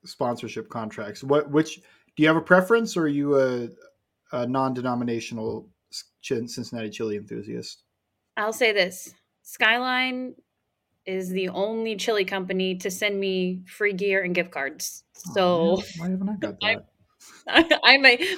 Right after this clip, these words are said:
Speaker 2: I am a Sky-, no, I, I do love Skyline, and nothing against Gold Star. It's fine. I mean, if it's there, it's there. I've had it plenty of times in the press box because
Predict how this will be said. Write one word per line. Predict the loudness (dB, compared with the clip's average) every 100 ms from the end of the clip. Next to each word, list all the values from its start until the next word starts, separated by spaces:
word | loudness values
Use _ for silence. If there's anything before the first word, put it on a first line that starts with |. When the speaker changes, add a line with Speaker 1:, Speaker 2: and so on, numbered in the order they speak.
| 2
Speaker 2:
I | 6
am | 8
a | 6
Sky-, | 4 2 4
no, | 4
I, | 4 2 4
I |
do | 4 4
love | 4 4
Skyline, | 4 2 2 2
and | 4
nothing | 6 6 4 2
against | 0 -2
Gold | -4 -4
Star. | -2 0 2
It's | 2 0
fine. | -2 -2 -2 -2
I | -2
mean, | -2
if | -2
it's | -4 -2
there, | 0 0
it's | -2
there. | 0 0 0
I've |
had | 0 0
it | -2
plenty | -6 -4
of | -4
times | -4 -4 -4
in | -6
the |
press | -4 -6 -4
box | -6 -6 -10
because | -4 -2 -4